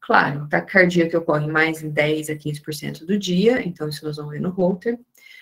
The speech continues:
Uma frequência média maior que cem já está associado à disfunção. Ah, a fibrilação atrial e a extracístole ventricular, às vezes a contração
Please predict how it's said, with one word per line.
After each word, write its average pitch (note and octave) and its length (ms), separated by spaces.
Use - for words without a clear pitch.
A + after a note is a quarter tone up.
Uma G#3 160
frequência A#3 520
média D#3 680
maior D3+ 340
que D#3+ 100
cem C3+ 460
já A3 400
está F#3 260
associado F3 960
à D3+ 60
disfunção. D#3+ 680
Ah, F3 500
a F#3 40
fibrilação A3 760
atrial F3+ 460
e F#3+ 80
a G3+ 100
extracístole F3+ 500
ventricular, D3+ 480
às D#3+ 120
vezes F#3+ 200
a F#3+ 80
contração G#3 880